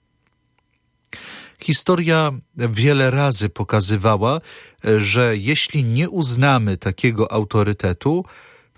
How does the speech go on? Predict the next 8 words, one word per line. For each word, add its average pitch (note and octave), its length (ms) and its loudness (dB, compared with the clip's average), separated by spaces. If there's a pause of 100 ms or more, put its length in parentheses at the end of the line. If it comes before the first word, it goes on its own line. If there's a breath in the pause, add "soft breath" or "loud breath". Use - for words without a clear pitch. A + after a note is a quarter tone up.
wspólnota C#3+ 680 0
chrześcijańska C3+ 920 0
może B2 400 0
się B2 300 0 (340 soft breath)
rozpaść B2+ 840 0
na A#2 300 0
odrębne A#2 600 -2
kościoły. G2+ 640 -2